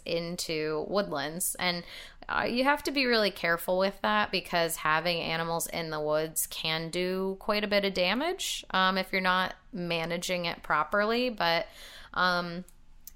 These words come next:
things like silvopasture are sort of coming, well,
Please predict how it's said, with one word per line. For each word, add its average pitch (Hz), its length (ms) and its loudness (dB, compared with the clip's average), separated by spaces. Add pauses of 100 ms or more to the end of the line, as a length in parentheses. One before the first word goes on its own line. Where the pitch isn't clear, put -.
(160)
things 226 220 4
like 185 180 4
silvopasture 185 1200 2
are 170 460 4
sort 170 240 -2
of 160 240 2
coming, 180 560 -2
well, 202 320 2